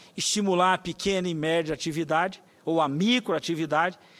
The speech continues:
criando na região as condições para que as pessoas possam viver ali. E nessa mesma região, a presidenta Dilma já foi pra inaugurar uma adutora. Teve lá, pessoalmente, lá na região de Guanambi, a nossa aduto-, adutora do algodão,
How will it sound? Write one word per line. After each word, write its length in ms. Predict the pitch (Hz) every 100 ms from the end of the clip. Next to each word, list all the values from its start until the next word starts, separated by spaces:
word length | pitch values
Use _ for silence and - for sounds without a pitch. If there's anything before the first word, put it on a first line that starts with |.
| -
criando 480 | - 220 202 208 202
na 80 | 202
região 460 | 175 196 156 180
as 100 | 190
condições 480 | - 190 180 - 190
para 100 | 185
que 120 | 156
as 80 | 185
pessoas 320 | 185 - 180
possam 260 | - 170 202
viver 360 | 175 139 170 202
ali. 420 | 202 143 185 151 - - - - _ _ _ _ _
E 80 | 151
nessa 300 | 190 190 170
mesma 320 | 208 208 190
região, 520 | 208 190 190 247 262 - - - -
a 80 | 151
presidenta 440 | 196 180 202 175
Dilma 280 | 147 196 196
já 140 | 190
foi 180 | - 185
pra 160 | 175 185
inaugurar 560 | 185 185 170 147 156 - - - -
uma 280 | 190 196
adutora. 580 | 196 185 175 190 196 135 - - - _ _ _ _
Teve 220 | - 180 202
lá, 320 | 214 262 233
pessoalmente, 720 | - 160 196 175 170 196 185
lá 180 | 143 170
na 60 | 170
região 320 | 160 147 160
de 100 | 156
Guanambi, 380 | 151 170 151 190
a 60 |
nossa 260 | 180 180 180
aduto-, 420 | 180 160 - 180
adutora 480 | 180 165 160 165 165
do 100 | 170
algodão, 380 | 180 196 151